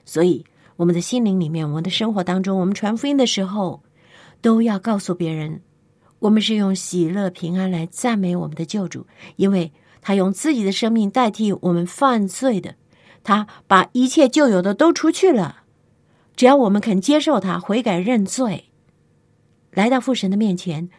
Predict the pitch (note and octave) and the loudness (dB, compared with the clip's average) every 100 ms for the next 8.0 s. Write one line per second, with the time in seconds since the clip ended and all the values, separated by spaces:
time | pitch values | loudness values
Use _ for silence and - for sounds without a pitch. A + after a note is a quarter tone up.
0 | _ _ - G3 G3+ A3 F#3+ D#3+ D#3+ D#3 | _ _ -2 2 2 0 -2 -4 -6 -8
1 | D3+ F3+ E3 E3+ _ _ - A3+ G#3 A3+ | -10 -10 -12 -14 _ _ 0 0 2 -2
2 | G3 F3+ G3+ - - - - A3 G#3+ B3 | 0 -2 -2 -6 -8 -20 -4 2 2 2
3 | C4 A#3 F#3+ F#3+ A#3 G#3+ E3+ C#3 D3 D3 | 0 0 2 2 0 -2 -2 -2 -2 -4
4 | F3 _ _ _ _ _ - D4+ A#3 G#3 | -8 _ _ _ _ _ 0 2 2 0
5 | A3 F3+ F3 - E3+ G3+ E3+ G2 - _ | -2 -2 -4 -4 -2 -2 -4 -8 -12 _
6 | _ - D#4+ E4+ - F#3 G#3 G#3+ D#3+ F3+ | _ -2 4 4 4 0 0 0 0 -2
7 | D#3 _ - F#3+ - C#3 F#3 F3 C#3+ | -4 _ -4 -4 -4 -6 -6 -6 -8